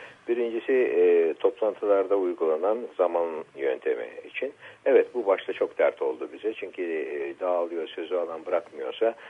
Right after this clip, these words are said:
e, ona bıraktırmak bir dert. Bıraktırsan sözümü kesti oluyor. E, kesmesen öteki insanlar haklı olarak "Hep bunu mu dinleyeceğiz?" diyorlar. Buna, e, bir çare en sonunda başka bir şekilde bulundu. Şimdi ilk önce sivil toplum konuşuyor. Herkesin beş dakika konuşma hakkı var.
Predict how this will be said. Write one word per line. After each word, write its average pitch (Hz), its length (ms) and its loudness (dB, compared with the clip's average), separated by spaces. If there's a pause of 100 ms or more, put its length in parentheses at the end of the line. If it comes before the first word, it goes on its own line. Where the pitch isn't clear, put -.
(280)
e, 82 160 0
ona 87 280 0
bıraktırmak 87 580 -4
bir 90 80 -8
dert. 101 320 0
Bıraktırsan 85 500 -4
sözümü 78 340 -12
kesti - 380 -10
oluyor. 90 560 0
E, - 60 -4
kesmesen 120 640 0
öteki - 360 -6
insanlar 90 420 -6
haklı 82 300 -4
olarak 78 320 0 (420)
"Hep 82 180 -6
bunu 80 220 -6
mu 71 200 -10
dinleyeceğiz?" 65 500 -4
diyorlar. 90 380 -4
Buna, 113 240 0
e, 76 480 -6
bir 90 80 -8
çare 85 320 0
en 113 140 -2
sonunda 85 380 -6
başka - 260 -8
bir - 40 -16
şekilde - 420 -8
bulundu. 135 440 -4 (500)
Şimdi 131 460 -2 (140)
ilk 135 160 0
önce 123 200 2
sivil 131 200 -4
toplum - 340 -4
konuşuyor. 110 580 -2
Herkesin 120 400 -4
beş 123 200 0
dakika - 180 -4
konuşma - 440 -10
hakkı - 240 -12
var. - 280 -10